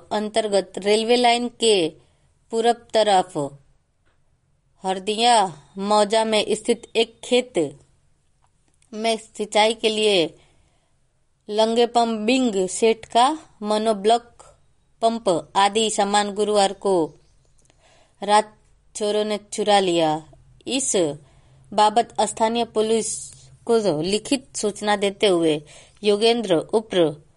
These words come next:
मटरूपाल ने बताया कि उनके पंपिंग सेट के लिए दरवाजे पर लगा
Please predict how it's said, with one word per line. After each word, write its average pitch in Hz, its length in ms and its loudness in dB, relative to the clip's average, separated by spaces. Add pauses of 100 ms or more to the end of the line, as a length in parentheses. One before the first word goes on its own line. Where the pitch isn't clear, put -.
(300)
मटरूपाल 214 600 0
ने 202 180 0
बताया 185 380 2
कि 202 460 -4 (1200)
उनके 233 500 2 (500)
पंपिंग 233 580 0 (500)
सेट 233 360 -2
के - 180 -2
लिए 208 500 0 (320)
दरवाजे 214 560 2
पर 233 240 2
लगा 220 460 2